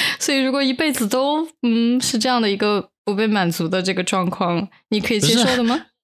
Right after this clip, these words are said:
Speaker 2: 你是要怎么样才能够满足你啊？我的妈呀！
Speaker 1: 我又没说具体的量化的标准，我只是说可能不契合的时候，你确实要考虑这个时间的关系啊。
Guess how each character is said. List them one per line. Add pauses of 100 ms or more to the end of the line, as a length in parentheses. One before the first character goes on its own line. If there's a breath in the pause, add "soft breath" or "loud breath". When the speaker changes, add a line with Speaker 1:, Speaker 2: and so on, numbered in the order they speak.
Speaker 2:
你
是
要
怎
么
样
才
能
够
满
足
你
啊？
我
的
妈
呀！ (720 loud breath)
Speaker 1:
我
又 (120)
没
说
具
体
的
量
化
的
标
准，
我
只
是
说
可
能
不
契
合
的
时
候，
你
确
实
要
考
虑
这
个
时
间
的
关
系
啊。